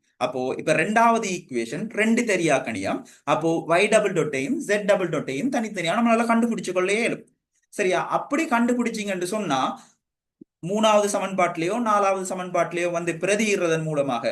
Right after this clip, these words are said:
ஏன் Y-யையும் Z-யையும் already கண்டுபிடிச்சிட்டீங்க. அப்போ Y டபுள் டாட்டை கொண்டு வந்து இதுல போட்டீங்கன்னு சொன்னா டீயை கண்டுபிடிச்சிட்டே இயலும். டீயை கண்டுபிடிச்சிட்டீங்கன்னு சொன்னா அந்த டீயை கொண்டு வந்து ரெண்டாம் சமன்பாட்டுல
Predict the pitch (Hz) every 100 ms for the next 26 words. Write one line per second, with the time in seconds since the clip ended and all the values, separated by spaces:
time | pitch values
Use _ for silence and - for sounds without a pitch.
0 | - - 202 214 135 139 165 190 170 170
1 | 214 208 226 247 240 254 226 156 120 87
2 | - - - 123 135 123 139 165 180 175
3 | 175 170 160 156 156 151 143 147 160 151
4 | 190 196 170 147 139 113 131 208 - _
5 | 226 226 220 196 156 151 127 - 110 85
6 | - _ _ _ - 233 277 269 233 220
7 | 220 185 175 160 147 135 139 120 110 233
8 | - - 196 208 226 247 262 247 214 175
9 | 170 226 208 233 247 247 247 208 196 185
10 | 180